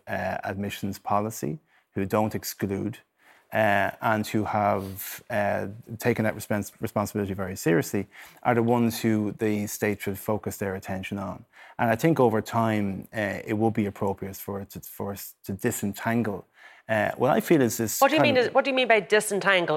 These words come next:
Speaker 1: I
Speaker 2: Stop
Speaker 1: mean,
Speaker 2: paying the
Speaker 1: well, you can't do that overnight. And I, I,
Speaker 2: salaries
Speaker 1: I,
Speaker 2: of the teachers and S N As
Speaker 1: No,
Speaker 2: predominantly?
Speaker 1: no, I, I, I think, I, I think we need to have a responsible kind of reflective debate on this, 'cause if you do that immediately,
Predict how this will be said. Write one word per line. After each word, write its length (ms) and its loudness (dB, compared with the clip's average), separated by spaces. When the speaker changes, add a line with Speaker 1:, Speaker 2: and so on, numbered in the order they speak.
Speaker 1:
I 80 8
Speaker 2:
Stop 140 8
Speaker 1:
mean, 180 6
Speaker 2:
paying 380 6
the 440 4
Speaker 1:
well, 200 10
you 120 6
can't 260 6
do 60 4
that 140 12
overnight. 420 6
And 100 4
I, 40 8
I, 80 8
Speaker 2:
salaries 420 4
Speaker 1:
I, 200 8
Speaker 2:
of 80 4
the 60 -4
teachers 440 2
and 80 4
S 160 4
N 80 4
As 240 4
Speaker 1:
No, 140 6
Speaker 2:
predominantly? 560 4
Speaker 1:
no, 140 8
I, 160 8
I, 360 6
I 40 6
think, 520 0
I, 380 0
I 120 8
think 160 4
we 40 4
need 100 6
to 60 4
have 120 6
a 40 4
responsible 760 2
kind 160 -2
of 260 -8
reflective 480 2
debate 320 -2
on 100 -6
this, 180 -6
'cause 160 0
if 100 4
you 80 4
do 100 6
that 180 8
immediately, 680 -2